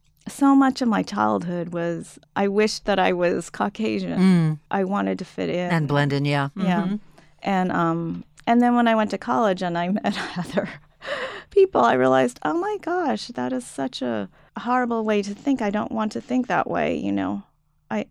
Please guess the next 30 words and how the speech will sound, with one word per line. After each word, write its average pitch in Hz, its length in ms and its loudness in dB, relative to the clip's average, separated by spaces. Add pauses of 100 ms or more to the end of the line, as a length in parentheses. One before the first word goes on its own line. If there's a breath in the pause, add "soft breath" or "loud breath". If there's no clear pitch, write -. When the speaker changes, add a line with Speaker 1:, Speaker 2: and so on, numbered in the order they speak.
Speaker 1:
I, 196 240 -4
and 214 240 -2
so 226 160 4
I 220 100 4
thought, 220 340 2 (340 loud breath)
"Oh, 233 120 -2
well, 220 220 -2
when 214 160 -2
I 220 100 -2
go 214 140 -2
to 208 100 -4
Japan, 233 600 -2
you 208 120 -2
know, 214 200 -2
I'm - 200 -4 (380 soft breath)
reclaiming 240 720 0
my 185 500 -2
identity. 226 1080 0
I'm 220 180 -6
reclaiming 226 540 -2
my 208 160 0
heritage." 202 720 -4
But - 260 -4
when 233 180 -2
I 220 180 -4
went 285 320 -6
there, 190 300 -4
I, 202 180 -6 (800 soft breath)
I 220 100 -4
realized 214 920 -4